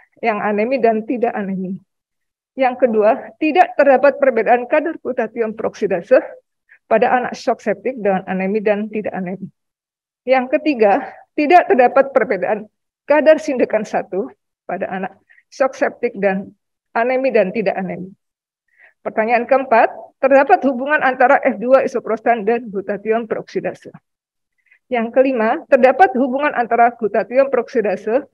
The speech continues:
terhadap parameter hemodinamik makro. Yang terakhir, terdapat peran anemia terhadap luaran mortalitas anak shock septic melalui stres oksidatif dan gangguan sistem hemodinamik. Sekian,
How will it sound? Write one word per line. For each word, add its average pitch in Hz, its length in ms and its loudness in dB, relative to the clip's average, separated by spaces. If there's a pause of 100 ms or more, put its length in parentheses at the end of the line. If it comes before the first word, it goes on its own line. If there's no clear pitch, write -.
(340)
terhadap 254 320 6
parameter 233 560 2
hemodinamik 247 720 0
makro. 220 640 -4 (960)
Yang 240 240 0
terakhir, 240 440 4 (280)
terdapat 294 480 4
peran 277 240 0
anemia 247 480 -2 (240)
terhadap 214 480 2 (480)
luaran 320 400 2
mortalitas 277 640 0
anak 240 240 -6
shock 262 240 -2
septic 226 400 -2
melalui 196 320 0
stres 208 320 0
oksidatif 226 720 -4 (400)
dan 262 320 0
gangguan 214 400 2
sistem 208 480 -8
hemodinamik. 185 640 -10 (1900)
Sekian, 220 400 -6